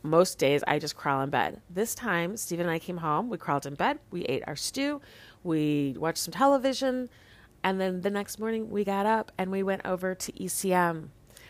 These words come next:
which is, um, Ecumenical Campus Ministries on campus, which is where I'm about to start teaching a new yoga class, Mondays at four P M. It's a donation class at E C M if you're in the Lawrence community. It is open to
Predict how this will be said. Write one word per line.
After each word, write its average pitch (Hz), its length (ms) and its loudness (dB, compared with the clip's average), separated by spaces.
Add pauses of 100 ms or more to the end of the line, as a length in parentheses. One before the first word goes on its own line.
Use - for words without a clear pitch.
which 185 240 0
is, 175 300 2
um, 165 380 8 (120)
Ecumenical 208 640 2
Campus 180 520 0
Ministries 160 800 0 (420)
on 190 180 8
campus, 165 560 2
which 175 200 -2
is 156 260 2 (240)
where 160 380 8
I'm 170 100 6
about 170 260 6
to 175 80 -2
start 180 240 0
teaching 170 380 -2
a 165 100 0
new 175 200 2
yoga 165 340 4
class, 147 400 4
Mondays 170 380 0
at - 100 -6
four 165 180 -2
P 180 220 -4
M. 165 240 0
It's - 220 -8
a 170 40 -4
donation 165 480 -2
class 160 440 2 (320)
at - 340 4
E 185 100 0
C 175 220 2
M 160 180 2
if 156 120 -8
you're 165 100 2
in 156 60 0
the 156 80 -2
Lawrence 160 300 -2
community. 156 580 -4 (260)
It 160 100 2
is 170 140 0
open 165 320 -2
to 175 140 -8